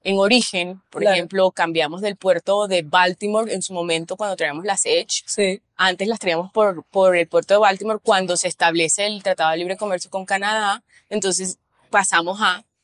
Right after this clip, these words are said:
Speaker 1: Halifax, que es de donde
Speaker 2: Ok.
Speaker 1: se embarcaban
Speaker 2: Más
Speaker 1: las
Speaker 2: económico,
Speaker 1: unidades.
Speaker 2: claro.
Speaker 1: Además que no podías tocar, con un tratado de libre comercio no puedes o no debes tocar ningún otro puerto.
Speaker 2: Claro,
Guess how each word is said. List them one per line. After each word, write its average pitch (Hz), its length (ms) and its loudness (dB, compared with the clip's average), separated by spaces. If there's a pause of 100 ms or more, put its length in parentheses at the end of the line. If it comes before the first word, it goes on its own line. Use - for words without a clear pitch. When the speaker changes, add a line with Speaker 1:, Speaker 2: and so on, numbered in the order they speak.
(520)
Speaker 1:
Halifax, 202 640 0
que 180 200 -2
es 165 60 -6
de 180 100 0
donde 175 300 -2
Speaker 2:
Ok. 165 60 -2
Speaker 1:
se 185 100 -2
embarcaban 165 460 -2
Speaker 2:
Más 165 40 0
Speaker 1:
las 180 60 -4
Speaker 2:
económico, 190 360 2
Speaker 1:
unidades. 165 200 -2 (160)
Speaker 2:
claro. 175 280 -4 (380)
Speaker 1:
Además 185 380 2
que 202 100 -2
no 190 80 -2
podías 190 240 -2
tocar, 170 420 2 (160)
con 185 140 -4
un 170 80 -2
tratado 202 340 4
de 190 60 4
libre 180 220 -2
comercio 196 320 -6
no 190 140 0
puedes 190 560 0
o 180 120 -4
no 185 200 2
debes 202 320 -2
tocar 160 280 -4
ningún 175 260 -6
otro 180 200 -4
puerto. 214 440 2
Speaker 2:
Claro, 202 360 2